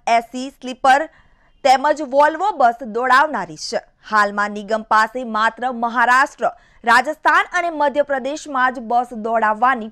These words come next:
પરવાનગી છે. આ સાથે અન્ય રાજ્યોએ પણ ગુજરાતમાં બસ દોડાવવા માટે પરવાનગી માંગી છે. એસ ટી નિગમે અન્ય રાજ્યોમાં આવેલા પ્રવાસ સ્થળોની સાથે સાથે ગુજરાતના વેપારનો વ્યાપ વધારવા માટે આ રૂટ પર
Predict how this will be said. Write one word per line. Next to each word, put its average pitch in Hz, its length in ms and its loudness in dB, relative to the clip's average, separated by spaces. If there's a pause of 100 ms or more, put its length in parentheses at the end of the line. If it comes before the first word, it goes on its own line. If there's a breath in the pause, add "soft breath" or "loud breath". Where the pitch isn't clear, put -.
પરવાનગી 180 540 -2
છે. - 180 -4 (380 soft breath)
આ 226 180 4
સાથે 277 320 4 (140)
અન્ય 311 240 2
રાજ્યોએ 285 440 2
પણ 247 240 0 (320 soft breath)
ગુજરાતમાં 320 600 2
બસ 302 200 2 (120)
દોડાવવા 254 480 2
માટે 226 280 -4 (120)
પરવાનગી 233 520 0 (140)
માંગી 180 260 -2
છે. - 240 -8 (400)
એસ 202 240 -2
ટી 233 300 -8
નિગમે 233 360 2 (420 soft breath)
અન્ય 381 240 2
રાજ્યોમાં 320 580 2
આવેલા 285 320 2 (100)
પ્રવાસ 262 380 2
સ્થળોની 262 440 -4 (140)
સાથે 240 380 -2
સાથે 262 340 0 (340)
ગુજરાતના 330 720 2
વેપારનો 311 560 0
વ્યાપ 269 260 2 (120)
વધારવા 247 440 0
માટે 240 300 -4
આ 254 120 0 (120)
રૂટ 247 240 -10
પર 233 120 4